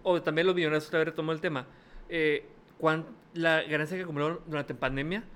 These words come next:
y si le quitas una parte de lo que ganó Elon Musk o Jeff Bezos, y se lo das a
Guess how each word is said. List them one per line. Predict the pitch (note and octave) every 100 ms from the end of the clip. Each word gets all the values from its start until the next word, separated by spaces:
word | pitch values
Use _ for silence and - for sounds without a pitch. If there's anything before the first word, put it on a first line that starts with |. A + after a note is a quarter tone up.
| - -
y | -
si | D#3
le | E3+
quitas | E3 F#3+ A3+ A3
una | G#3+ A3+
parte | A3+ A3 A3
de | D#3
lo |
que | D3+ C#3
ganó | C#3 D3 D#3+ D#3 - -
Elon | D3+ D3 D3+
Musk | C#3+ C3+ -
o | C#3
Jeff | C#3+
Bezos, | D#3+ D#3 G#3+ - - - - - - - -
y |
se | D#3+
lo | D3+ D3
das | D#3 D3+ - -
a | D3+ C#3+ C3+ -